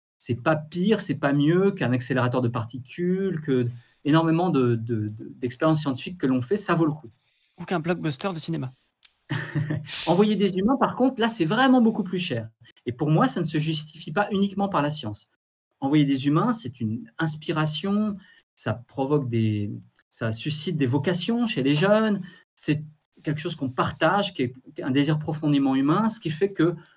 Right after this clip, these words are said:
Speaker 1: bah, dans de nombreux pays du monde, à commencer évidemment par les États-Unis, mais en Europe aussi,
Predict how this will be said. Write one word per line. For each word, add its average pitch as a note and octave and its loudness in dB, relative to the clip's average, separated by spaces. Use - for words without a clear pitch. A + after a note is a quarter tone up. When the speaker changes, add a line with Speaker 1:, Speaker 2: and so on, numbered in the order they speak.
Speaker 1:
bah, A#2 2
dans B2+ 4
de C3+ 6
nombreux D#3+ 6
pays C#3 2
du C3 2
monde, D#3 2
à A2+ -2
commencer A#2 -2
évidemment A#2+ 0
par A#2 -2
les A2 0
États-Unis, A#2 -2
mais C3 4
en C3+ 2
Europe B2 2
aussi, E3+ -4